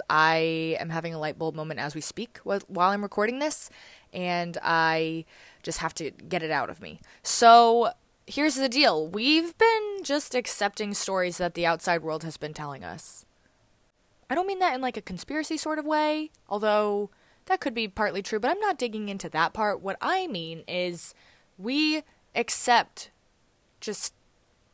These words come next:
s-, s-, like, standards of beauty. Like, you're not beautiful if you're not blonde. I believed that for so fucking long.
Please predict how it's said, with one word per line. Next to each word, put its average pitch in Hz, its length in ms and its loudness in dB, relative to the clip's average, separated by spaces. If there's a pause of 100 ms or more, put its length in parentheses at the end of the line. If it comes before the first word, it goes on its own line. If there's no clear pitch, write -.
(240)
s-, - 280 -6 (260)
s-, - 180 -6
like, 214 280 -2
standards 226 680 2
of 262 220 -2
beauty. 247 440 0
Like, 165 220 -4
you're 233 160 4
not 214 220 4
beautiful 202 340 -2
if 170 80 -4
you're 185 200 -2
not 208 200 2
blonde. 202 500 2
I 196 100 4
believed 262 340 -2
that 233 260 4
for 240 100 -2
so 214 220 -4
fucking 208 460 -10
long. 170 400 -4